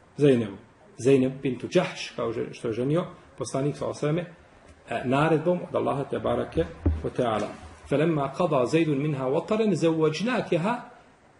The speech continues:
لِكَيْ لَا يَكُونَ عَلَى الْمُؤْمِنِينَ حَرَجٌ فِي أَزْوَاجِ أَدْعِيَائِهِمْ إِذَا قَضَوْا مِنْهُنَّ وَطَرًا.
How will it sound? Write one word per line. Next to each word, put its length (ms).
لِكَيْ 320
لَا 140
يَكُونَ 400
عَلَى 160
الْمُؤْمِنِينَ 600
حَرَجٌ 360
فِي 200
أَزْوَاجِ 380
أَدْعِيَائِهِمْ 840
إِذَا 240
قَضَوْا 420
مِنْهُنَّ 320
وَطَرًا. 580